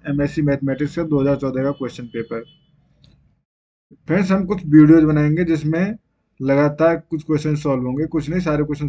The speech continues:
solve होंगे, but कुछ वीडियो में, Video जैसे video वन में कुछ question, कुछ video टू में, कुछ video three में, इस तरह से एक ही वीडियो में सारे क्वेश्चन कर पाना बहुत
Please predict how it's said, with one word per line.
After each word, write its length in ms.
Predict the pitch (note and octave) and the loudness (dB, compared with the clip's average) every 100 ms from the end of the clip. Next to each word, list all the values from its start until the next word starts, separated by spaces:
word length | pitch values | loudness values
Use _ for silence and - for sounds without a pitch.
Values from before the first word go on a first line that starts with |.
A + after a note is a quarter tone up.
| C#3+ | -4
solve 160 | C3+ B2+ | -6 -4
होंगे, 280 | B2+ D#3+ G#3 - B2+ | -4 -4 -4 -10 -4
but 140 | D#3+ D#3+ | -4 -2
कुछ 200 | E3+ C#3+ | -4 -4
वीडियो 360 | C3+ C3 B2+ | -4 -4 -4
में, 140 | B2 B2 | -6 -10
Video 340 | A#2 C3+ D3 | -8 0 2
जैसे 220 | C#3+ C#3+ C3+ | 2 0 0
video 260 | C#3+ D3+ | 0 0
वन 140 | C#3+ C#3+ | 0 -6
में 140 | D3 | -14
कुछ 140 | D3 - | -18 -20
question, 400 | D3 C#3 D#3 D3 | -20 -8 -4 -4
कुछ 200 | D3 B2+ | -4 -4
video 240 | C3 C#3 | -2 -2
टू 160 | C3+ C#3 | -4 -10
में, 160 | C#3+ | -14
कुछ 140 | D3+ - C3 | -16 -18 -14
video 180 | C3+ C3+ | -12 -12
three 220 | B2+ C3 | -16 -18
में, 160 | D3+ E3 _ _ _ _ | -18 -20 _ _ _ _
इस 180 | D3 C#3 | -6 -4
तरह 180 | C#3 B2+ - | -2 -4 -4
से 180 | B2 A2+ _ _ - | -8 -8 _ _ 0
एक 160 | D3+ | 2
ही 100 | D#3 | 4
वीडियो 280 | E3+ D#3+ D#3 | 6 8 6
में 80 | F3+ | 2
सारे 240 | E3+ C#3+ | 0 0
क्वेश्चन 580 | C#3 C3+ - B2+ _ - | 0 -6 -8 -16 _ -14
कर 120 | - B2 | -8 -6
पाना 200 | C3+ C3 | -6 -4
बहुत 200 | C3 | -6